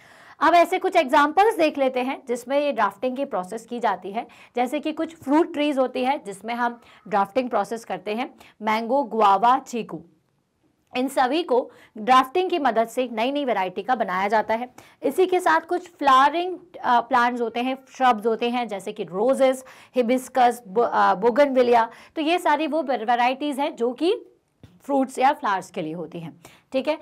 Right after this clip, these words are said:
तो ये कौन सी मेथड थी? ये थी आपकी ड्राफ्टिंग। अब इसके बाद जो नेक्स्ट मेथड है कटिंग, उसके पहले मैं आपको एक और चीज़ बताना चाहती हूँ कि आप इसको ध्यान से देखिए। ये हमने कट किया किसी को बड के पास से, ठीक है,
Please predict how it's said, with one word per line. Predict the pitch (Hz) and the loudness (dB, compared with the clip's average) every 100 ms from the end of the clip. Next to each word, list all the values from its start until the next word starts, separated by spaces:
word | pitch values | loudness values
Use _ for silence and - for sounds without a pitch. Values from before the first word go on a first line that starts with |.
| - _ | -12 _
तो | 294 | -2
ये | 285 370 | 0 -2
कौन | 370 294 | -2 -2
सी | 285 320 | -2 -2
मेथड | 294 277 302 302 | 0 0 -2 -2
थी? | |
ये | 330 247 220 | -4 -4 -4
थी | 269 | -4
आपकी | 233 233 254 | -4 -4 -6
ड्राफ्टिंग। | 190 165 - 160 143 _ _ - - - | -4 -6 -8 -20 -20 _ _ -20 -20 0
अब | 370 381 | 2 2
इसके | 427 392 | 0 -2
बाद | 302 285 302 - | 2 4 2 -4
जो | 277 | -6
नेक्स्ट | 262 285 - | -4 -4 -4
मेथड | 285 254 269 | -2 0 0
है | 269 | 0
कटिंग, | 302 196 196 262 | 0 -2 -2 -6
उसके | - 220 277 | -10 -6 -2
पहले | 262 247 | 0 -2
मैं | 269 | -2
आपको | 233 254 | -2 -4
एक | 233 | -6
और | 220 220 | -6 -8
चीज़ | 226 202 | -8 -8
बताना | 202 196 185 | -6 -4 -6
चाहती | 196 180 170 | -8 -10 -10
हूँ | 254 | -6
कि | 254 | -4
आप | 190 220 | -4 -6
इसको | - 240 | -10 -10
ध्यान | 196 208 240 | -6 -8 -6
से | 269 | -2
देखिए। | 254 254 285 _ _ _ - 226 | -2 -4 -12 _ _ _ -18 0
ये | |
हमने | 254 269 302 | 2 4 2
कट | 302 262 | 2 0
किया | - 294 320 | 0 0 0
किसी | - 254 262 | -2 -10 -4
को | 277 | -2
बड | 226 226 | 0 0
के | 226 285 | 0 0
पास | 269 269 | 0 0
से, | - 349 - _ _ | -4 -16 -16 _ _
ठीक | 269 269 | -8 -4
है, | 349 | -4